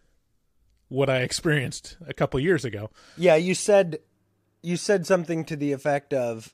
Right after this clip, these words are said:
Speaker 2: you know, "It seems like this was a response to covid, but it was actually written in nineteen eighty-five and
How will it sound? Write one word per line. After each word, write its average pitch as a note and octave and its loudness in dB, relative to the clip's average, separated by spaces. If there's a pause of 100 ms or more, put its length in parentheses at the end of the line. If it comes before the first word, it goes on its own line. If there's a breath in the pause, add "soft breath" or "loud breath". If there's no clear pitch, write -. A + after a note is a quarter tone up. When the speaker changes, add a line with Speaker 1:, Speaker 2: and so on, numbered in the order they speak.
Speaker 2:
you C#3+ -6
know, A2 -4
"It B2 -10
seems B3 -4
like C#3 -4
this C#3+ -6
was C3+ -4
a B2+ -4
response D#3 -4
to C#3 -6
covid, C#3+ -2
but A#2+ -6
it A#2+ -10
was C#3 -6
actually D#3 -4
written B2+ -6
in A#2+ -10
nineteen B2+ -10
eighty-five C3 -4
and G2+ -14